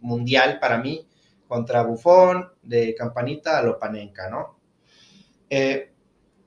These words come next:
en dos mil diez le toca uno de los grupos más fáciles que le podía tocar. Se enfrentó contra Paraguay, Eslovaquia y Nueva Zelanda. O sea, ese grupo sí estaba fácil,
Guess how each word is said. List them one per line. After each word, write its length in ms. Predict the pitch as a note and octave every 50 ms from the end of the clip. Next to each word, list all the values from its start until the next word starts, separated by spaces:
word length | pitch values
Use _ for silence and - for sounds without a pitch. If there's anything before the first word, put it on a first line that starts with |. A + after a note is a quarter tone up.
| _ _ _ -
en 200 | F3+ F3+ F#3 F#3
dos 180 | F#3 F3+ E3+
mil 480 | F#3 G3 G#3 A#3 C4 C4+ C4+ C4+ C4 F#3
diez 440 | D#3+ F3 F#3 G#3 A#3+ C4 B3+ - F3
le 100 | E3 D#3+
toca 300 | D#3 F3+ F3 F3 G#3+ G3
uno 140 | G3 G3+ G3+
de 60 | G3
los 100 | F3 D#3+
grupos 380 | E3 F3 E3 F#3+ F#3+ F#3+ -
más 580 | D#3 E3 E3 E3+ F3+ G3 G#3 A#3 B3 A#3+ - -
fáciles 460 | - G3 G#3 G#3+ - A#3+ A3+ G#3+ -
que 100 | - D#3+
le 100 | C#3 A#2+
podía 260 | A#2+ B2+ B2+ C3 C3
tocar. 440 | C3+ D3 - E3 D#3+ D#3+ D#3 - - _ _ _ _ _ _ _ _ _
Se 160 | - - E3+
enfrentó 480 | E3+ D#3+ E3 E3 D#3+ D#3 E3+ F#3 F#3 G3
contra 360 | A#3 A#3 A#3 G#3 F3 - -
Paraguay, 720 | E3 D3+ C#3+ C3+ C3+ B2+ C#3 D3 F3 A3 A#3+ B2+ - - _ _ _ _ _ _ _ _ _ _ _ -
Eslovaquia 1080 | D#3 D#3 D#3 D#3 D#3 D3 D3 C#3+ D3 D#3 F#3 F#3+ - - B3 B3 B3+ B3+ B3 - - -
y 140 | E3 D#3+
Nueva 480 | D#3 D#3 D#3 D#3 D#3 D#3 D3+ D3+ C#3+ C#3+
Zelanda. 920 | - - D#3 C#3 C#3+ D3 D#3+ F3 F#3+ G#3 A3+ A3+ G#3+ D#3+ B2+ A2 G2 - -
O 60 | - D3
sea, 80 | G3+
ese 140 | G#3+ - C4+
grupo 280 | A#3 A3+ A#3+ - A#3 A#3
sí 80 | A3+
estaba 400 | G3 - - G#3+ G#3+ G#3+ G#3+ -
fácil, 580 | - B2+ A#2 B2+ D3+ D3+ - - C#3+ A2+ G#2+ -